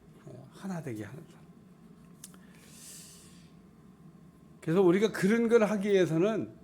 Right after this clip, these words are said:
이 이간질을 또 하면 안 됩니다. 이 이간질을 하는 사람이 있어요. 여기서 네 말하고 저기서 네 말하고. 그래서 그 이간질을 하게 되면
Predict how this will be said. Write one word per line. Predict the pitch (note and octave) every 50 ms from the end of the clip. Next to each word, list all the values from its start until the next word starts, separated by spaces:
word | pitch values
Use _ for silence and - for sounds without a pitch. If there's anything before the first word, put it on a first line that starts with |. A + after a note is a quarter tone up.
| - - - - - - - - - - - - - -
이 | - A2 G2 G#2 A#2+ D3+ F#3+
이간질을 | F#3 G#3+ A3 G#3 G#3+ G3+ F3 G3 F3+ E3+ E3
또 | E3 F3
하면 | D3+ C3+ D3+ A#2+ A#2+ D3
안 | D#3+ D3+
됩니다. | C3 A#2+ G2+ F#2+ G2+ - - - - - - - - - - - - - - - - - - -
이 | A2 A2 A2+ C3
이간질을 | D3 C#3+ D#3+ E3 E3+ D#3+ C#3+ C#3+ C#3+ C3 C3 B2
하는 | A#2+ C3 B2 A2 A2
사람이 | A2+ A2+ A2+ G#2+ G#2 G2+
있어요. | G2+ - - A2 G2+ G#2+ A2
여기서 | A#2 A#2+ A#2+ A#2 A2+ A#2 B2+ A#2
네 | A2+ A2+ A#2
말하고 | A2+ A2+ A2 A2 G#2+ G#2+ G#2+ A2
저기서 | - - A2+ G#2+ G#2+ G#2 A2+ A2
네 | G#2+ G#2+ G#2+
말하고. | G#2+ G#2 B2 B2 A#2+ A#2+ B2 B2 A#2+ - - - - - - - - - - - - - - -
그래서 | - - G#2+ G#2+ A2+ A#2 A2 A2 - - - - - - - - - - - - - -
그 | - - G#2+ G#2 G#2 - B2
이간질을 | C3 C#3+ C#3 E3 D#3+ D#3 D3 C3+ C#3 C3+ C3+ C3 B2
하게 | B2 B2 A#2+ A#2
되면 | A2+ A2+ G#2+ A2 C3+ E3 D#3+ A#2